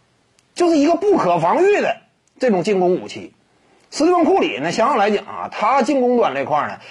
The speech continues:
效率，你只要说论效率的话，其实呢，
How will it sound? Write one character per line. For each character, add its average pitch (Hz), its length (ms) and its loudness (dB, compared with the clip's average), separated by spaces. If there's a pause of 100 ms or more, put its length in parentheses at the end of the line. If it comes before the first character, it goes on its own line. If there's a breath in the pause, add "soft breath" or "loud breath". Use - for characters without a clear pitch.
(120)
效 349 400 2
率， 135 320 -4
你 151 160 -4
只 - 80 -4
要 320 180 2
说 202 140 0
论 240 240 -2
效 240 280 0
率 139 120 -2
的 107 80 -12
话， - 240 -14 (560 soft breath)
其 269 240 -2
实 170 120 -4
呢， 127 260 -8